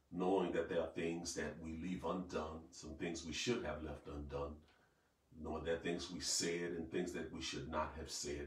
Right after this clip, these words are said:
knowing that there are thoughts that we fail to take captive to the obedience of Christ, and we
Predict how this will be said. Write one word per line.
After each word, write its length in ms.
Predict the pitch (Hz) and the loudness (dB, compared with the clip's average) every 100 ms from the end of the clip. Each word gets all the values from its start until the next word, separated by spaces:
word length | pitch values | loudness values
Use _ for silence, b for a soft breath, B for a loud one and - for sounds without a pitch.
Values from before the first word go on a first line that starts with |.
| 82 | 0
knowing 220 | 85 92 | 2 4
that 180 | 85 80 | 4 2
there 100 | 80 | 0
are 120 | - - | -2 4
thoughts 560 | 127 127 - - - B B B B B - | 8 10 8 2 0 B B B B B -8
that 180 | - - | -6 -4
we 80 | 78 | -6
fail 360 | - 82 87 | -2 2 2
to 120 | - - | 2 0
take 300 | - - - | -2 0 2
captive 340 | - - - | 2 0 -4
to 120 | - | -4
the 100 | 82 | -2
obedience 460 | 76 95 87 82 - | -2 0 0 0 -6
of 120 | - | -8
Christ, 480 | - 85 82 80 - | 0 4 4 4 0
and 100 | 71 | -2
we 120 | 73 | -4